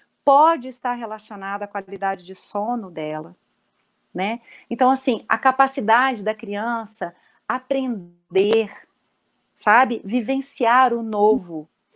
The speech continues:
É porque, assim, eu não sei se, se, é, se é demais falar sobre isso agora, mas eu gosto tanto dessa imagem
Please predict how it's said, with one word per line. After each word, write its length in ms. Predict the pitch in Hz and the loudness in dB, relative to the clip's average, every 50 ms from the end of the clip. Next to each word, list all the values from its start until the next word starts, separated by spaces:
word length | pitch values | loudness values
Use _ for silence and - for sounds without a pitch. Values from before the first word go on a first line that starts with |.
| _ _ _ - | _ _ _ -6
É 100 | - - | -6 -4
porque, 240 | - 247 - - 254 | -4 -6 -2 0 -2
assim, 340 | 262 - - 254 226 - - - | -2 0 -2 -2 -4 -4 -4 -4
eu 140 | 208 220 | -4 -2
não 100 | 240 240 | -2 -4
sei 240 | 233 - - 233 262 | -4 0 2 2 2
se, 340 | 247 - - - 247 185 - | 2 -2 -2 -2 -2 -2 -4
se, 520 | - - - - 226 220 220 214 208 - - | -8 -8 -4 -2 -2 0 0 0 -2 0 0
é, 320 | 185 196 190 180 - - | 0 0 2 0 0 -2
se 240 | - - - 220 202 | -6 -10 -6 -2 2
é 140 | 202 220 226 | 4 4 2
demais 540 | 196 180 196 180 180 185 202 220 208 208 - | 2 -2 -6 -4 -2 0 0 0 -2 -4 0
falar 240 | - 185 185 185 190 | 2 4 4 4 0
sobre 260 | - - 185 175 190 | 0 -4 -4 -2 -4
isso 160 | 196 - - | -4 -4 -4
agora, 480 | - 165 190 214 214 196 180 165 165 _ _ _ _ _ - | -2 0 2 4 4 2 2 -2 -6 _ _ _ _ _ -10
mas 180 | - 208 226 240 | -8 -6 -2 -2
eu 100 | 233 214 | -2 0
gosto 320 | 233 254 254 - - 240 | 0 -2 -2 -4 -14 -14
tanto 400 | _ - 269 269 294 311 - 240 | _ 0 0 2 0 0 -4 -4
dessa 260 | 202 226 220 - 214 | -6 -6 -4 -4 -6
imagem 680 | 190 190 185 185 185 202 214 202 196 175 175 160 160 | -6 -6 -4 -4 -4 -4 -4 -4 -6 -8 -12 -14 -14